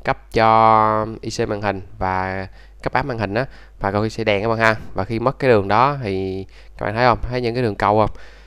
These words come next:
Và khi mất cái đường đó đó thì màn hình nó sẽ không hiển thị bất kỳ cái gì cả, kể cả đèn nền và hình ảnh các bạn ha. Rồi, thì, um, sau khi mình, à, đã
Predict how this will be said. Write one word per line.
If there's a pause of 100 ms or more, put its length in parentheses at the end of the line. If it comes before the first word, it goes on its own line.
(180)
Và
khi
mất
cái
đường
đó
đó
thì
màn
hình
nó
sẽ
không
hiển
thị
bất
kỳ
cái
gì
cả, (140)
kể
cả
đèn (140)
nền
và (2250)
hình
ảnh
các
bạn
ha. (340)
Rồi, (560)
thì,
um, (120)
sau
khi
mình,
à,
đã